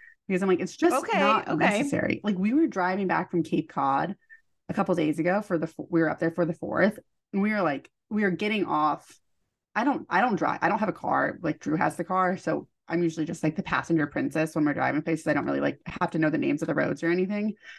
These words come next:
Speaker 1: but we're, like, getting off and, like, we're about to, like, re-enter Hoboken. And so it's, like, getting off the freeway and there's, like, a stoplight and, like, whatever. And someone in the lane next to us got cut off.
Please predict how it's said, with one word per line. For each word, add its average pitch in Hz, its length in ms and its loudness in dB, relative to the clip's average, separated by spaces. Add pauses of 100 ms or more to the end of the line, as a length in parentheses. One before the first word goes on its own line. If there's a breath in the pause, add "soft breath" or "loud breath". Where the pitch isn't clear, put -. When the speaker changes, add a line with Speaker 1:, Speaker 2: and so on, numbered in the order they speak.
(100)
Speaker 1:
but 202 100 0
we're, 208 100 0
like, 165 220 -2
getting 247 300 -2
off 151 440 0 (440 soft breath)
and, 170 100 2
like, 156 200 0
we're 185 140 0
about 170 220 0
to, 190 100 -4
like, 160 100 -2 (100)
re-enter 165 720 -2
Hoboken. 156 560 0
And 175 120 2
so 143 100 -6
it's, 139 220 -6
like, - 100 -10
getting 165 220 0
off 156 240 -2
the 160 80 -12
freeway 151 680 0
and - 100 -6
there's, - 120 -4
like, 170 140 0
a - 20 -8
stoplight 202 640 0
and, 170 80 -2
like, 156 100 -2
whatever. 151 440 0 (760)
And 208 160 0
someone 185 280 2
in 196 100 0
the 180 80 0
lane 151 200 0
next - 260 -10
to 185 120 2
us 196 100 0
got - 240 0
cut - 180 0
off. - 380 2